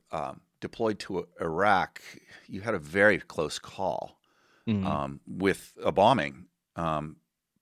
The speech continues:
Speaker 1: very close to you and your teammates. Tell me,
Speaker 2: Mm-hmm.
Speaker 1: tell me about that and, and how, how, wh-, how, what, how you reacted to that.
Speaker 2: Well, uh, we used to, y-, there were, um, in a place like Afghan-, or excuse me, in a place like Iraq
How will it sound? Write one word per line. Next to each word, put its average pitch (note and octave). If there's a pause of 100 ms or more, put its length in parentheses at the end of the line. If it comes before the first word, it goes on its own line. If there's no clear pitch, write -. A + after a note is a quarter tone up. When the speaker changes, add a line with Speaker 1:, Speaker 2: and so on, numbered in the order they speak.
Speaker 1:
very F#2
close -
to E2+
you D2+
and C#2+
your C2
teammates. D2
Tell G#2+
me, G#2
Speaker 2:
Mm-hmm. F#2 (200)
Speaker 1:
tell E3+
me D3
about G#2
that E2
and, E2+
and E2
how, F2+
how, F2 (440)
wh-, -
how, -
what, G#2+
how G2
you F2
reacted D2+
to -
that. - (1300)
Speaker 2:
Well, F3
uh, C#3 (840)
we C#3+
used D#3
to, A2+ (220)
y-, D#3+
there E3+
were, F3
um, B2+ (120)
in D3+
a C#3+
place A3
like -
Afghan-, A#2+
or C3
excuse A2
me, G2+
in A#2+
a A2+
place D#3+
like A#2
Iraq A2+